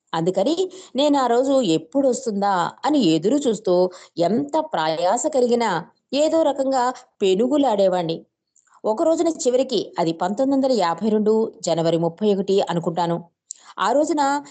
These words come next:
ఇప్పుడు నేనున్న క్యాబిన్‌కు వెనుక భాగాన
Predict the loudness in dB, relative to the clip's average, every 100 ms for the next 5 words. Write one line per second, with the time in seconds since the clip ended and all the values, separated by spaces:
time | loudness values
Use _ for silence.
0 | -8 -4 0 0 -2 -4 0 0 2 0
1 | -2 -4 -4 -2 0 0 0 -2 0 0
2 | 0 0 0 -2 -2 -2 -2 -4